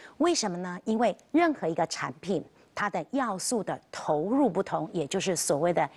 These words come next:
要素密集度不同，而每个国家又要素禀赋同-，不同，每个国家有的是比较劳动力丰富，有的是资本比较丰富，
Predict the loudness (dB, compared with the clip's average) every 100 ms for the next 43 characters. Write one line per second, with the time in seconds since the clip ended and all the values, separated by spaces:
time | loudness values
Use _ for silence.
0 | -20 0 2 2 0 -4 -6 -4 -4 -4
1 | -6 -6 -4 -2 -2 -2 -2 -2 -6 -16
2 | -16 -14 -10 -4 2 2 2 -2 -2 -2
3 | -2 -2 2 2 2 -8 _ 2 4 2
4 | -2 0 0 0 0 0 0 -2 -6 -4
5 | -4 -2 -2 -4 -10 -4 0 0 2 0
6 | 0 0 0 0 0 0 0 0 0 0
7 | -2 0 0 -2 -2 -2 0 0 2 2
8 | 0 -4 -2 0 2 0 0 -2 0 2
9 | 2 2 -4 -6 -4 -2 0 0 0 -2